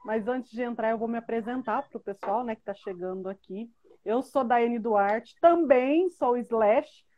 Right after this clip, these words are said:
e já co-, conheço esse termo como mulher, et cetera, mulher multipotencial,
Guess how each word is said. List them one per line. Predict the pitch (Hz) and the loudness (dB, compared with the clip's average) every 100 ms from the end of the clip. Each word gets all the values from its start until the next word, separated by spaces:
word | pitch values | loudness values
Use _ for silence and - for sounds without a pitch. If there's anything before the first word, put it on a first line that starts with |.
| _ | _
e | 233 | 2
já | 254 294 | 6 6
co-, | 294 311 302 | 4 0 2
conheço | 294 294 294 302 | 4 6 6 2
esse | 302 | -6
termo | 285 247 233 | -2 0 0
como | 220 233 240 | 0 0 0
mulher, | 226 233 233 247 302 | -2 -2 2 4 4
et | 349 - | 4 -2
cetera, | 277 247 247 262 262 - _ _ | -4 -2 -2 -4 -4 -8 _ _
mulher | 226 233 240 285 | -2 2 8 8
multipotencial, | 302 311 - - 277 277 254 233 - 226 220 233 247 | 6 2 -2 -2 0 0 -4 -8 -4 0 2 0 -2